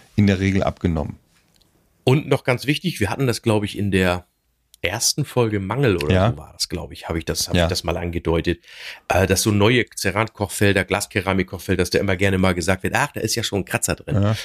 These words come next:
Speaker 2: Also diese, die haben einen Silikonfilm oben drauf und diese Reiniger oder Pflegemittel sind auch dafür da,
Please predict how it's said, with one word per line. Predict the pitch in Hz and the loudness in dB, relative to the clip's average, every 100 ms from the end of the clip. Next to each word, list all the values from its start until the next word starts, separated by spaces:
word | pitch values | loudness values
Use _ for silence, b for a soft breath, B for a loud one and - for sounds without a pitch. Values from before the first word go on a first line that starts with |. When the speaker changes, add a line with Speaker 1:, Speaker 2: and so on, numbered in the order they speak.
| B | B
Speaker 2:
Also | 95 | -2
diese, | 95 107 104 110 98 - | 0 0 4 4 2 -4
die | 90 | -4
haben | 123 110 | -4 0
einen | 117 | 0
Silikonfilm | 101 110 107 - 139 170 - 101 87 82 | 0 0 -2 0 2 2 0 0 0 0
oben | 90 87 98 | -2 -2 -4
drauf | 82 87 139 - | -2 2 0 0
und | 98 - | -4 0
diese | 98 98 | 0 0
Reiniger | 82 110 143 135 135 135 | 2 0 0 2 2 2
oder | - | 0
Pflegemittel | - - 110 120 120 107 | -2 0 0 2 0 0
sind | 107 - | 0 -2
auch | - | -4
dafür | 95 101 - 110 | -2 -2 0 2
da, | 104 110 | 2 0